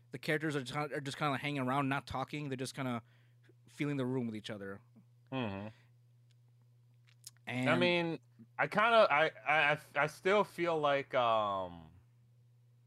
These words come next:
Speaker 2: the one, the, the show that did that the best, it, or at least in my opinion, was, uh, uh, uh, Fire Force.
Speaker 1: Oh, yeah. I mean,
Speaker 2: Granted, that was,
Speaker 1: you have
Speaker 2: that
Speaker 1: the
Speaker 2: was more of
Speaker 1: direct-,
Speaker 2: a
Speaker 1: you have the director from Sh-, you have the director that did Shaft works there, too, so he knows exactly what he's doing.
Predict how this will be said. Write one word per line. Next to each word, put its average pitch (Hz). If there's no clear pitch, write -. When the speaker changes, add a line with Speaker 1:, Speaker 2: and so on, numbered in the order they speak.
Speaker 2:
the 120
one, 147
the, 127
the 120
show 143
that 131
did 123
that 117
the 104
best, 92
it, 113
or 131
at 170
least 185
in 151
my 127
opinion, 101
was, 95
uh, 90
uh, 90
uh, -
Fire 107
Force. 139
Speaker 1:
Oh, -
yeah. 101
I 226
mean, 254
Speaker 2:
Granted, 120
that 123
was, 123
Speaker 1:
you 165
have 123
Speaker 2:
that 123
Speaker 1:
the -
Speaker 2:
was 123
more 123
of 110
Speaker 1:
direct-, -
Speaker 2:
a 104
Speaker 1:
you 151
have 190
the 151
director 139
from 160
Sh-, -
you 151
have 175
the 151
director 143
that 117
did 123
Shaft 139
works 107
there, 104
too, 127
so 127
he 143
knows 139
exactly 120
what 104
he's 107
doing. 101